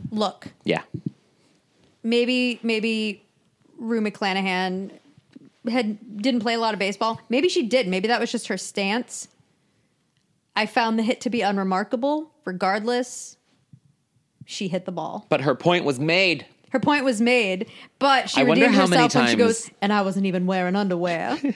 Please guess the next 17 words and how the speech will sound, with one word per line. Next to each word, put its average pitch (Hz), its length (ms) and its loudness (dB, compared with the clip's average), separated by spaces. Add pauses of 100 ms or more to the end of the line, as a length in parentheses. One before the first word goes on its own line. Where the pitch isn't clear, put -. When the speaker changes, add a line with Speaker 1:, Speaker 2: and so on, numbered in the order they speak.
(160)
Speaker 2:
<laughs> - 320 -20
Speaker 1:
Ugh. 262 500 2
Speaker 2:
I 131 100 2
wonder 139 260 0
how 139 180 0
many 117 220 0
times 90 560 -2 (640)
uh, 80 300 0 (160)
Bl-, 92 140 -2 (400)
Rue 90 220 -2
McClanahan 85 420 -2
had 80 160 -6
to 82 60 -2
actually 78 300 -4
hit 82 120 -8
that - 120 -4
ball. - 400 -6